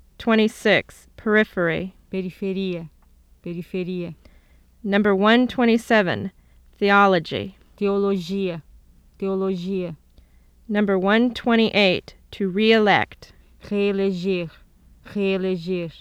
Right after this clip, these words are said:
Speaker 1: Number one twenty-nine, meander.
Speaker 2: Meandro, meandro.
Speaker 1: Number one thirty, ideal.
Speaker 2: Ideal, ideal.
Speaker 1: Number one thirty-one, aorta.
Speaker 2: Aorta,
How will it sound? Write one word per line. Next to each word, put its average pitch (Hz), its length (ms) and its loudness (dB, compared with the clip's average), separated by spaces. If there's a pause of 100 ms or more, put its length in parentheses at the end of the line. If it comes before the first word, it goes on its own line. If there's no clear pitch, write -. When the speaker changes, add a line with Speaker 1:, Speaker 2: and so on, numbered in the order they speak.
(760)
Speaker 1:
Number 214 380 2
one 214 380 2
twenty-nine, 202 1000 2
meander. 190 880 2 (240)
Speaker 2:
Meandro, 196 680 -2 (520)
meandro. 190 560 -2 (640)
Speaker 1:
Number 214 360 4
one 226 520 2 (200)
thirty, 196 560 4 (220)
ideal. 190 680 4 (100)
Speaker 2:
Ideal, 185 600 2 (600)
ideal. 175 580 -2 (440)
Speaker 1:
Number 208 300 2
one 220 440 4 (180)
thirty-one, 202 800 2 (180)
aorta. 196 720 4 (280)
Speaker 2:
Aorta, 185 600 0